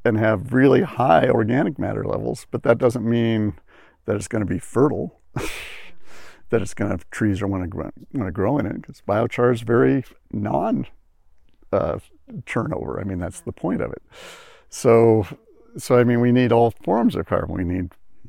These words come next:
mobile carbon that turns over a lot. We need immobile carbon. Um, you know, I, it, it, so it's,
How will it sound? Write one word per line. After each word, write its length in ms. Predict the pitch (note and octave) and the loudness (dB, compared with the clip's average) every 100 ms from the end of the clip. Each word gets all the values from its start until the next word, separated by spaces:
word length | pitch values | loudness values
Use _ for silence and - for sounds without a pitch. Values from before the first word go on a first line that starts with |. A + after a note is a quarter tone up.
| - - | -14 -6
mobile 300 | E2+ F2 - | -4 -4 0
carbon 420 | G#2+ F#3 F4+ F4+ - | 2 2 -2 -6 -8
that 180 | - - | -10 -4
turns 260 | G#2+ G2+ | -2 0
over 160 | G2+ G#2 | 0 0
a 60 | G#2 | 0
lot. 280 | D3 F#4+ | 0 0
We 100 | G#2 | -4
need 220 | G#2 F#2+ - | -4 -4 -4
immobile 420 | G2+ A#2 A#2 B2+ | -2 -2 -2 -4
carbon. 440 | - B2+ - C#4 - - - - - - | -2 -2 0 -4 -6 -12 -20 -20 -20 -16
Um, 640 | - - A1+ - E2 G2 - - _ _ _ _ - - _ - | -10 -6 -4 -4 -6 -8 -16 -20 _ _ _ _ -20 -20 _ -8
you 120 | D#3+ | -4
know, 140 | B2 A2+ | 0 4
I, 240 | A2+ F#2+ - D#2 - - - - - - - - | 2 0 -8 -20 -20 -20 -20 -20 -20 -20 -20 -14
it, 260 | F3 - - - - - - - - | -4 -4 -6 -16 -20 -20 -20 -20 -12
it, 640 | - - - C3 - - - D#3+ | -12 -12 -16 -16 -16 -16 -16 -12
so 280 | - D3+ | 2 6
it's, 380 | C3 - - - | 6 2 -10 -10